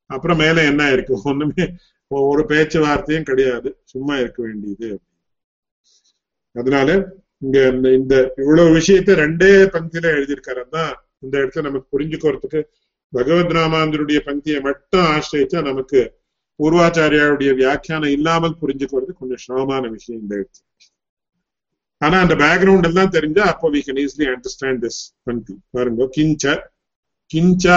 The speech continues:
அப்படின்னா இதெல்லாம் சாஸ்திரம் ப-, படிக்கிறப்போ சொல்லி கொடுக்கிற விஷயங்கள். இந்த முக்கியமான சில விஷயங்கள் நாம தெரிஞ்சுக்க வேண்டிய விஷயம் என்னன்னா, இப்போ நனு அப்படின்னு ஆரம்பிக்கிறது.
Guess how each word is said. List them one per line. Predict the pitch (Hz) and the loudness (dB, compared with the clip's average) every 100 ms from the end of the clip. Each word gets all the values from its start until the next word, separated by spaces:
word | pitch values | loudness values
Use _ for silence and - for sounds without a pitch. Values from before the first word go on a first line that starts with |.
| 175 | 4
அப்படின்னா | 135 147 151 180 | 2 0 2 2
இதெல்லாம் | 151 147 170 160 123 _ | 0 0 -2 -4 -6 _
சாஸ்திரம் | - 131 160 - 175 | -10 -6 -4 -4 -6
ப-, | 165 147 139 | -4 -2 -2
படிக்கிறப்போ | 135 135 135 131 165 143 123 - _ | -4 -4 -4 -4 -2 0 -2 -4 _
சொல்லி | - 147 143 | -12 -6 -4
கொடுக்கிற | 151 135 139 123 | -4 -4 -4 -4
விஷயங்கள். | 117 - 127 117 - _ _ _ _ _ _ _ _ _ _ - - - - - _ | -4 -6 -8 -8 -12 _ _ _ _ _ _ _ _ _ _ -4 0 0 -2 -10 _
இந்த | 135 131 135 117 101 - _ _ _ _ _ _ _ _ - | -4 2 2 2 -2 -10 _ _ _ _ _ _ _ _ -14
முக்கியமான | 127 - 170 175 175 | -12 -6 0 2 2
சில | 151 151 | 2 0
விஷயங்கள் | 147 131 156 143 139 131 131 _ | -2 -2 -4 -2 -2 -2 -4 _
நாம | 139 131 | -10 -6
தெரிஞ்சுக்க | 131 131 147 151 139 | -6 -6 -6 -6 -2
வேண்டிய | 131 127 | -2 -2
விஷயம் | 120 117 131 120 | -4 -6 -6 -6
என்னன்னா, | 113 107 113 _ _ _ _ _ _ _ _ _ | -10 -12 -16 _ _ _ _ _ _ _ _ _
இப்போ | _ 135 | _ 0
நனு | 135 147 165 180 170 | 2 4 6 8 8
அப்படின்னு | 143 147 151 | 6 4 4
ஆரம்பிக்கிறது. | 131 131 127 - 123 | 4 2 0 -4 -10